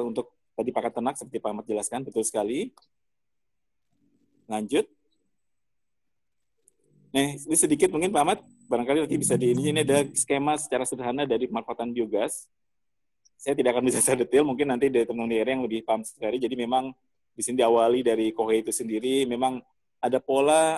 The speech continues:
artinya untuk merubah habit masyarakat, Pak Ahmad, itu betul sekali. Kita sudah melihat, Pak, kita sudah mengembangkan biogas di seluruh Indonesia, dan kita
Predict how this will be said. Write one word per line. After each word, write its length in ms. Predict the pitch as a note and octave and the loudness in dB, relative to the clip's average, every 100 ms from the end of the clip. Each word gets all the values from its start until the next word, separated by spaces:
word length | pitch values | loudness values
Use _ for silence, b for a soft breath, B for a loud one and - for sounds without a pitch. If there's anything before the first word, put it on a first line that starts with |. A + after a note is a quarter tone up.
| - | -4
artinya 560 | B2+ B2+ C3+ C#3 C#3+ C#3+ _ - | -6 -6 -6 -6 -8 -12 _ -12
untuk 240 | B2+ D#3+ | -8 -4
merubah 320 | D3 D3+ D3+ | 0 0 0
habit 400 | D3 D3+ D3+ E3 | 2 2 4 0
masyarakat, 440 | B2+ - A#2+ - A#2+ - | 0 -2 -2 -2 -6 -6
Pak 80 | A2 | -8
Ahmad, 160 | A2 | -8
itu 100 | A2+ | -8
betul 200 | A#2+ B2 | -4 -2
sekali. 400 | B2 B2 A2 C#3 C#3+ _ _ - | 0 -2 -2 -2 -6 _ _ -8
Kita 160 | C3 | -6
sudah 180 | C#3 C3 | -2 -2
melihat, 300 | B2+ B2+ C3 | 0 2 0
Pak, 240 | - - - _ _ | 2 0 -2 _ _
kita 160 | A#2 | -8
sudah 160 | C3 C#3 | -4 -4
mengembangkan 340 | B2 A#2+ A#2+ | -2 -2 -2
biogas 320 | B2 B2 A2+ A#2 | 0 0 0 -2
di 80 | |
seluruh 240 | B2+ A#2 A2+ | -4 -4 -4
Indonesia, 560 | A#2 A#2 A#2 C3 C#3+ E3+ _ _ _ _ _ | -4 -6 -4 -2 -2 -4 _ _ _ _ _
dan 120 | B2 | -6
kita 180 | C#3 C#3+ | -4 -2